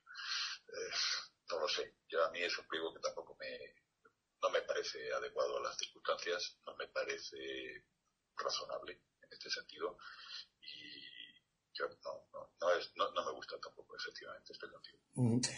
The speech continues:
Speaker 2: Ahora entraremos en materia, pero hay algo que me llama la atención, eh, ya no solamente por cortesía, sino por, por pragmatismo, ¿no?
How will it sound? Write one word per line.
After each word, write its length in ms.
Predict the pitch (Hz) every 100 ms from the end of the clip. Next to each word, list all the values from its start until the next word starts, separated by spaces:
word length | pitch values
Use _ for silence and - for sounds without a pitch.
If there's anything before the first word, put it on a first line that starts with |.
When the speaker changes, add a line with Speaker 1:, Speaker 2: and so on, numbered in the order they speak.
| - 143
Speaker 2:
Ahora 160 | 175
entraremos 440 | 185 180 180 170 -
en 100 | 156
materia, 420 | 151 156 165 175
pero 160 | 147 147
hay 140 | 156
algo 420 | 147 143 156 151 - - - -
que 140 | 127 117
me 140 | 117
llama 200 | 135 135
la 80 | 127
atención, 640 | 110 107 104 127 101 - -
eh, 600 | 98 101 107 107 107 -
ya 160 | - 135
no 80 | 147
solamente 480 | 156 151 143 135 131
por 200 | 139 139
cortesía, 800 | 139 135 127 135 127 135 135 - - - -
sino 640 | - - 120 113 113 110 107
por, 540 | 110 107 98 95 - -
por 220 | 107 107
pragmatismo, 880 | - 110 98 101 101 156 - 87 80
¿no? 240 | 85 143